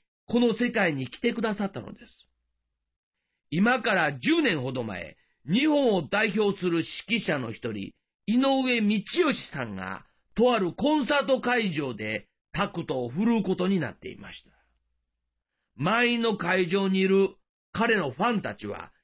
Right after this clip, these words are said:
期待で胸がいっぱいです。いよいよ指揮台に立って、彼が指揮棒を振り下ろし、オーケストラが音を奏でたその瞬間、なんと、彼は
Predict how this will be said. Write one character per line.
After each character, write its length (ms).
期 120
待 220
で 120
胸 320
が 200
い 120
っ 120
ぱ 160
い 80
で 140
す。 160
い 100
よ 200
い 60
よ 80
指 340
揮 20
台 160
に 80
立 100
っ 80
て、 340
彼 240
が 120
指 380
揮 40
棒 200
を 60
振 220
り 80
下 100
ろ 140
し、 260
オ 320
ー 20
ケ 140
ス 100
ト 120
ラ 100
が 200
音 220
を 320
奏 140
で 120
た 180
そ 140
の 160
瞬 200
間、 240
な 260
ん 140
と、 300
彼 240
は 140